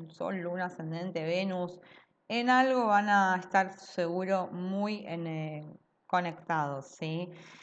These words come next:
Veo el signo de Leo, veo el signo de Tauro, signo de Géminis con Géminis, Cáncer, Libra, Escorpio. Creo que estos serían los signos. Piscis también.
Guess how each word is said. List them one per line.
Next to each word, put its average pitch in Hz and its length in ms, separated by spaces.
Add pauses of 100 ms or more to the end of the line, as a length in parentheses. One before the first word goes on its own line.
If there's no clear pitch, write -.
(300)
Veo 302 160
el 330 60
signo 285 260
de 233 140
Leo, 220 520
veo 202 180
el 202 60
signo 202 260
de 180 100
Tauro, 196 760
signo 208 300
de 196 100
Géminis 208 560
con 160 180
Géminis, 208 880
Cáncer, 190 1120 (600)
Libra, 220 580
Escorpio. 220 1200 (4000)
Creo 427 220
que 392 60
estos 339 180
serían 233 320
los 185 100
signos. 165 380
Piscis 233 720
también. 180 600